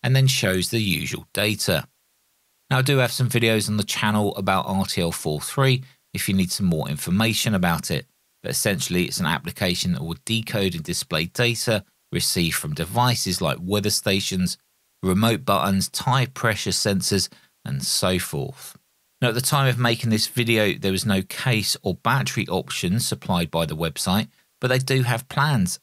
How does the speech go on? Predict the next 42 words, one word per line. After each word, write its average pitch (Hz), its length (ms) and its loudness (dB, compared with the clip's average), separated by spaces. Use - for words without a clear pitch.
and 113 340 2
are 117 220 2
actively 85 640 -4
working 113 500 0
on 92 180 4
this, 85 320 0
so 104 220 0
we 101 120 2
may 98 220 4
see 104 200 0
something 90 420 0
come 78 360 -2
in 76 120 -2
the 80 80 0
near 80 240 2
future. 113 600 -2
Now, 104 80 0
they 117 160 4
are 117 240 4
dedicated 110 680 0
to 104 100 0
making 95 320 2
this 90 240 0
one 95 140 0
of 87 80 0
the 85 80 0
best - 420 -2
single 101 260 0
board 90 260 -2
computers 127 640 -2
with 98 260 2
S - 220 -4
D 78 160 -4
R 76 160 -4
support, 107 760 -2
and 92 240 2
they 104 140 2
are 107 140 2
based 78 440 -4
in 85 140 -6
the 80 60 -2
Netherlands, 113 680 2